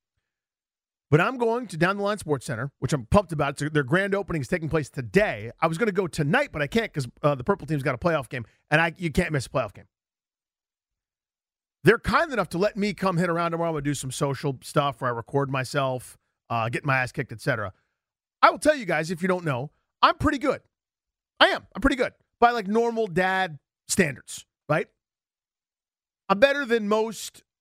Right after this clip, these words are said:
dudes that play casually, and I'm nowhere near as good as some of the guys that play more regularly and more seriously. I have now recently hooked in to a group of guys that have really helped me get better, but I get roasted by these dudes all the time. These are guys that are four fives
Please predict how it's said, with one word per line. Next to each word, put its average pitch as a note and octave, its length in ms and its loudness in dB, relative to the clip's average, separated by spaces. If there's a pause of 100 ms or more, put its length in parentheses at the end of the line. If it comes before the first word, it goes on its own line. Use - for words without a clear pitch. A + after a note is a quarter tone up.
(280)
dudes G#3+ 240 2
that F3+ 140 -4
play F3+ 140 2
casually, C#3 600 -2 (180)
and D#3+ 100 4
I'm E3 140 -2
nowhere F#3+ 260 2
near G#3+ 440 0
as D#3+ 120 -2
good E3 140 2
as D3 100 -6
some E3+ 140 0
of D3 60 -4
the C#3+ 60 -4
guys C#3+ 280 0
that - 160 -10
play C#3 380 0
more C3+ 260 0
regularly C3 320 -2
and A#2+ 80 0
more A#2 120 -2
seriously. A2 420 -8 (300)
I F#3+ 100 4
have F3+ 120 -4
now A3 140 2
recently F#3+ 400 -2
hooked F3+ 200 -2
in C3+ 440 -2
to C#3+ 220 -2
a B2+ 60 -4
group D#3+ 200 -2
of C3+ 80 -8
guys C3 220 0
that B2+ 80 -8
have A#2 100 -10
really F#3+ 160 2
helped E3 180 -4
me C3 80 -4
get A#2 160 -6
better, F3+ 360 0 (280)
but F#3+ 200 4 (240)
I F3+ 400 2
get D#3+ 280 0
roasted B2 480 -2 (320)
by C#3 140 2
these B2 180 -8
dudes A#2 280 -6 (140)
all C#3 200 0
the A2+ 100 -16
time. G2 220 -16 (640)
These F3 220 2
are F3+ 60 0
guys E3+ 300 -2
that C3 80 -8
are A2+ 60 -10
four C3 240 -8
fives F#3+ 500 0